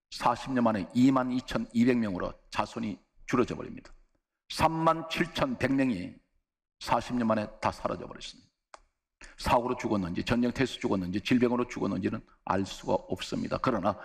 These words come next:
중요한 것은, 많은 자손이 축복을 받았지만 사십 년 만에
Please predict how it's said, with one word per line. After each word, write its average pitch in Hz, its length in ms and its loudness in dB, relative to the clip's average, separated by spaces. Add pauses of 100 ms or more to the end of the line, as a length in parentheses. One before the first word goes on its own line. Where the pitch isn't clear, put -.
(180)
중요한 95 360 -2
것은, 95 420 -6 (460)
많은 113 400 4
자손이 120 360 -4
축복을 - 320 -4
받았지만 101 600 -6 (380)
사십 - 420 -2
년 107 140 2
만에 110 260 2